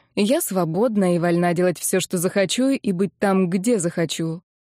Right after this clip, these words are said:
Ты же подчиняешься префекту, и не только ему, и застрял тут навеки вечные", мстительно подумала Мориган и выдернула руку. Подчеркнуто сухо осведомилась: "Я могу идти?"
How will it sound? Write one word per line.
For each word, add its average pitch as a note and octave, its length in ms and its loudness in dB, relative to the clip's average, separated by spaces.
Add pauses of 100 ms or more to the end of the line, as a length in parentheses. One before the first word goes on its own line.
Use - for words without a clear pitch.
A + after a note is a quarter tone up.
(140)
Ты D4+ 140 4
же C4+ 140 2
подчиняешься F#3+ 760 2
префекту, A3 560 0
и F3 140 4
не F3 120 2
только F3+ 300 2
ему, A3 540 4
и G3+ 100 2
застрял A3 540 2
тут G#3+ 180 0
навеки G#3+ 460 2
вечные", E3 500 0
мстительно E3+ 560 -2
подумала F3 480 0
Мориган G3+ 560 0 (320)
и A3 100 2
выдернула G#3 540 4
руку. D#3+ 460 -2 (140)
Подчеркнуто F#3 640 0
сухо F3+ 320 0
осведомилась: G#3 760 2 (440)
"Я F#3 220 4
могу F3+ 280 4
идти?" B3 420 2